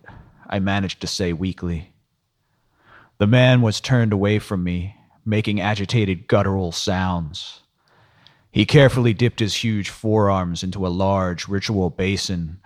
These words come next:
which he placed on a sort of pedestal by the fireplace. Sweat was beaded up on his skin.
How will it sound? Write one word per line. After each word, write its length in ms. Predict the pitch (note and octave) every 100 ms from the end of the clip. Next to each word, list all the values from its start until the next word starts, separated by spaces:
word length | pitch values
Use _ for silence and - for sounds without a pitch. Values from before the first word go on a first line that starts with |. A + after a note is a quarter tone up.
| - -
which 180 | G2+ -
he 100 | G#2
placed 420 | - G2+ F#2+ -
on 100 | G2+
a 60 | F2
sort 300 | - A2 F2
of 140 | -
pedestal 580 | - G2+ F#2 - F#2 F2
by 160 | D#2+ F2
the 100 | E2
fireplace. 1000 | - G2 F#2+ F2 F#2 F2+ F2 - - - - - - _ _ _ _ _ _
Sweat 480 | - - D3+ C3+ A#2
was 160 | G#2
beaded 340 | - B2 A#2 A2+
up 220 | A#2 -
on 120 | G#2
his 120 | F2+
skin. 640 | - - G#2 G2 F2+ E2